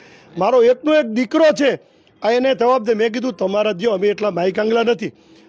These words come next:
તમારા દીકરાનો વાર પણ વાંકો થશે, અમે તમારા ઘરે બે દિવસ રહીશું. તમારે ટેકો પાછો ખેંચવાનો નથી. તમે મજબૂર એટલા ન થશો. જો તમને આ લોકો ભૂતકાળમાં નડ્યા હોય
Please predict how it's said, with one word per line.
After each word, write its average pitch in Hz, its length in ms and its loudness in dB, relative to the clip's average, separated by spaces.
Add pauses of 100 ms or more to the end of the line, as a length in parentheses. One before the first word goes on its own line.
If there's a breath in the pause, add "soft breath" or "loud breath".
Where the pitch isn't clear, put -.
(140)
તમારા 247 380 0
દીકરાનો 247 640 0
વાર 226 400 -2
પણ 311 240 0
વાંકો 269 320 0
થશે, 262 400 -2 (340 soft breath)
અમે 233 180 2
તમારા 240 320 0
ઘરે 247 180 2
બે 226 200 2
દિવસ 220 260 -2
રહીશું. 196 260 -2
તમારે 214 320 -2
ટેકો 190 300 -2
પાછો 202 280 -2
ખેંચવાનો 226 360 0
નથી. 233 280 -2 (440 loud breath)
તમે 226 180 0
મજબૂર 226 440 2
એટલા 320 220 2
ન 311 120 4
થશો. 254 320 -2 (340 loud breath)
જો 277 100 2
તમને 277 260 0
આ 285 60 2
લોકો 277 180 0
ભૂતકાળમાં 262 520 -2
નડ્યા 247 260 2
હોય 254 240 2